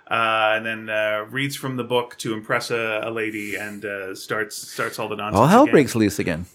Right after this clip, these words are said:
Speaker 1: Ends up going, uh, not too many spoilers on this, but ends up going back to the cabin and trying to stop the, uh, events of this movie
Speaker 2: Yeah.
Speaker 1: in that movie in a Back to the Future Two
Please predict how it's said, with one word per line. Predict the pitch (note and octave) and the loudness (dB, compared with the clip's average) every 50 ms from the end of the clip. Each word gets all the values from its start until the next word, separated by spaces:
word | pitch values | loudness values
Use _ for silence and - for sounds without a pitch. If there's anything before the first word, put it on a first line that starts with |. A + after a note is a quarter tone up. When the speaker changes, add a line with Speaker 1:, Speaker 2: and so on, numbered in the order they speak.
| _ - | _ -4
Speaker 1:
Ends | C#3+ D3 D3+ D#3+ | -4 -2 0 0
up | D#3+ D3 C3+ | 0 0 2
going, | D3 D#3 E3 F3 F3 F3 E3+ E3 D#3+ D#3 D#3 - | 4 6 6 6 4 2 0 -2 -4 -4 -4 0
uh, | C#3 C3 C3 B2+ B2+ B2+ B2 A#2+ D#3+ | 2 4 6 8 8 6 4 2 2
not | E3+ F3 E3+ F3 | 2 2 2 2
too | - E3+ | 0 -2
many | D#3+ C#3+ C#3 | 0 0 -2
spoilers | C#3+ - D3+ C#3 C3 C3 A#2+ C#3 | 0 2 2 2 2 2 2 2
on | C3+ C3+ | 2 2
this, | B2+ A2 - | 0 -2 -2
but | - C#3+ | 0 2
ends | D3+ E3 E3 D3+ D3+ | 2 2 2 4 4
up | D#3 D3 C#3 C3 | 2 2 2 2
going | C#3+ C#3 C#3+ C3+ A#2+ | 0 0 2 2 2
back | B2+ B2 A#2+ - - | 2 2 2 0 -2
to | B2+ | -6
the | G#2 A2 | -8 -8
cabin | - - A#2 G#2 G2+ G2 G2 F2 E2+ - - _ _ _ _ _ - | -6 -4 -2 -2 -2 -4 -6 -10 -10 -14 -18 _ _ _ _ _ -6
and | - A#2+ A#2+ A#2 A#2 A2+ A2+ A2 G#2+ G2+ - - _ _ _ _ _ _ _ _ | -2 -2 0 0 -2 -2 -4 -6 -8 -12 -16 -16 _ _ _ _ _ _ _ _
trying | - - D#3+ D3 D3 C#3 | -8 -2 0 0 0 0
to | C#3 C3 | -2 -6
stop | - - - - C3+ B2 B2 A#2+ - - | -8 -8 -2 2 4 4 4 2 -2 -6
the, | C#3 A#2+ A2+ A2+ A2+ A2+ G#2+ G2+ | -6 -6 -4 -4 -2 -2 -2 -2
uh, | G#2+ A2 A2+ A2 G#2+ - - - | -2 -2 -2 -4 -6 -6 -6 -8
events | B2+ C3 C3 B2 A#2 A2+ - - | -6 -4 -4 -4 -4 -6 -10 -14
of | - - B2+ A#2+ G#2+ G#2 G#2+ | -8 -6 -4 -4 -4 -6 -6
this | B2+ B2+ A#2+ - - | -4 -4 -4 -4 -6
movie | A#2+ A2+ A2 G#2+ G#2+ G#2 F#2+ F#2+ F2+ - | -8 -8 -8 -8 -8 -10 -12 -14 -8 -2
Speaker 2:
Yeah. | A#2 A#2 A2+ G2+ E2 E2 - | 2 4 4 4 4 2 -2
Speaker 1:
in | C3+ C3 | -4 0
that | C3 B2+ B2 B2+ C3 | 0 2 0 0 -2
movie | B2 A#2 A2+ A2+ A#2 A2+ A2 A#2 | -6 -8 -6 -6 -6 -6 -6 -6
in | B2+ A#2+ A#2+ | -6 -6 -4
a | A2+ A2+ | -4 -4
Back | A2 - B2+ B2 B2+ B2 - | 0 2 2 2 2 0 -4
to | - B2+ | -8 -12
the | A#2 A2 | -12 -12
Future | - - B2+ A2+ - - A2 | -10 -12 -12 -12 -12 -12 -14
Two | - - - C#3 A#2 A2+ A2 A2 | -14 -10 -8 -8 -6 -6 -8 -8